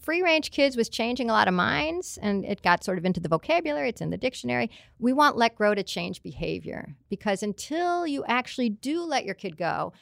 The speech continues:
and do something on their own, you can think about it and think about it and think about it, and it won't happen. But if we can sort of gently nudge people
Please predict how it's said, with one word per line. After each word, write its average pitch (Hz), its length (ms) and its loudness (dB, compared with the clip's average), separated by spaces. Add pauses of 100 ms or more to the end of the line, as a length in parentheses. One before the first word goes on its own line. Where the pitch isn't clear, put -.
(200)
and 202 220 4
do 262 160 0
something 240 420 -4
on 190 140 0
their 185 160 2
own, 220 380 2 (420)
you 214 140 2
can 196 140 0
think 226 200 2
about 226 240 8
it 175 80 -4
and 160 100 -2
think 240 140 0
about 208 260 4
it 165 80 -4
and 165 120 -2
think 233 160 0
about 190 260 8
it, 196 140 2
and 185 100 2
it 170 100 0
won't 180 220 0
happen. 160 480 -2
But 190 100 0
if 202 120 -6
we 240 80 0
can 202 240 -6 (160)
sort 247 220 -10
of 226 100 -8 (300)
gently 320 400 -2
nudge 226 640 2
people 311 600 4